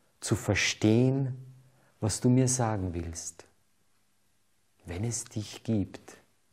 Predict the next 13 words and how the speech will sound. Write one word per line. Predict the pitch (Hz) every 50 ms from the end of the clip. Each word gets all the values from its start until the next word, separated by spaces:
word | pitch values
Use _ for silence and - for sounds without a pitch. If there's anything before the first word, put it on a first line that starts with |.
| _ _ _ _ - - - - -
Ja, | - 101 113 127 139 135 123 - - - - - -
Gott | - 123 127 127 -
im | 160 131 123
Himmel, | 120 165 180 180 151 117 101
wenn | 131 147
es | 175 160 - -
dich | - 170 - - -
geben | - 147 170 214 180 175 139
sollte, | - - 123 110 107 104 98 - - 110 101 82 - - - - - - - - - - _ -
dann | 123 113 107
bin | - 151 160
ich | 165 156 160 - - -
offen | 135 131 131 - - - 95 85 78